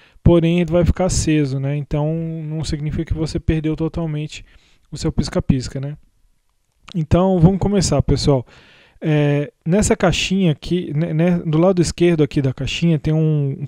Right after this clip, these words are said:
um retângulo aqui, não sei se, se vocês estão vendo aqui, que é onde vão os fios mais grossos, né? Aqui, é, o lado esquerdo seria o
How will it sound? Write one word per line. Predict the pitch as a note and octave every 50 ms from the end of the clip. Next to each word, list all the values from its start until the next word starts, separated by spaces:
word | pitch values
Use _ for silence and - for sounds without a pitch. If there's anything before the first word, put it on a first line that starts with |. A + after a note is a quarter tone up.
| - -
um | D#3 C#3+ C#3+ C#3+ B2+
retângulo | A2+ C#3+ C3+ - - D#3+ E3+ E3+ C#3+ C3+ C3
aqui, | - - D#3
não | D3 C#3
sei | - D3+
se, | C3 - - - C#3+ - -
se | - -
vocês | C#3 C3+ - D3 C3+ -
estão | - C#3+ C3+
vendo | B2+ A#2 D3 D#3 D#3 C3+ C3
aqui, | - - - E3+ D#3+ - _ _ _ _ - - - - - - - _ _ _ _ -
que | - E3+ E3 E3+
é | E3+
onde | E3+ F3 F#3 F3 E3+ F3+
vão | D#3+ D#3+ F3+ F3+ F3+
os | F3 - -
fios | - F#3 F3+ F3 E3
mais | E3+ F#3+ F#3+ F3 D#3
grossos, | C#3+ D3 C#3+ C#3+ C#3+ C#3 B2 - - B2 A2+
né? | B2+ C#3 D3 D#3+ F3+ - _ _ _ _ _ - - - - _ _ _ -
Aqui, | D3 D3 - - F#3+ F#3+ F#3+ G3+ G3
é, | E3+ D#3+ D#3+ D#3 D3+ D3 D3 C#3+ D3+
o | D#3 D#3
lado | D#3 E3 E3+ E3+ E3+ D#3
esquerdo | E3 - - - - E3 E3+ D#3+ D3+ C3+ A#2
seria | - - D#3 C#3+ D3 D3 C#3+
o | C#3+ C#3 C3+ C3+ C3 B2+ B2+